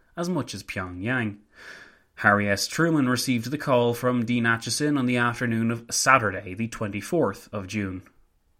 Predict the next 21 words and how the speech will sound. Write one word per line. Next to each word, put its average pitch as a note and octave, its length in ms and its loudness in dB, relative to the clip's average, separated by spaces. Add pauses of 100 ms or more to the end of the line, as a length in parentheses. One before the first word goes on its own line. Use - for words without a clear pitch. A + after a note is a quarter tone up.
(380)
Korea C#4 360 0
was A#3 200 2
thirteen C#3 580 0
hours A2+ 280 0
ahead A2 380 -2
of B2 80 -4
Eastern A2 400 -4
Standard G2 480 -4
Time, F#2+ 360 -10 (180)
and G2+ 100 -6
Acheson's A2+ 480 0
call A2+ 260 -2
was A2+ 120 -2
actually A2+ 400 0
made G#2+ 260 -4
only A2+ 300 -2
eight A2 200 -2
hours A2 380 2
after A2 300 0
the B2 80 -4
North G#2 340 -6